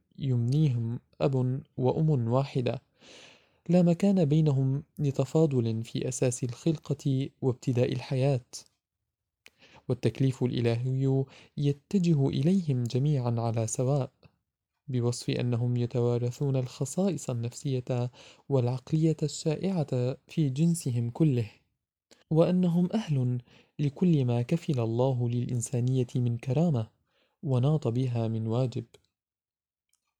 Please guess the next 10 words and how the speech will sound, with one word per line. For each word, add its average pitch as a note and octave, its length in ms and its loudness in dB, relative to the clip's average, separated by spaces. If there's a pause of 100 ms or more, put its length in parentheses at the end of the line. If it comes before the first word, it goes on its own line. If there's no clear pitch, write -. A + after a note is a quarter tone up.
انتهى D3+ 260 2
الاقتباس. A#2 800 -4 (760)
انتهى B2+ 260 0
الهامش. A#2 640 -4 (1400)
لأن E3 220 4
هذا E3+ 320 4
الاستئثار B2+ 880 -2 (500)
يعبر E3 500 4
عن B2 220 0
صورة D3 400 -2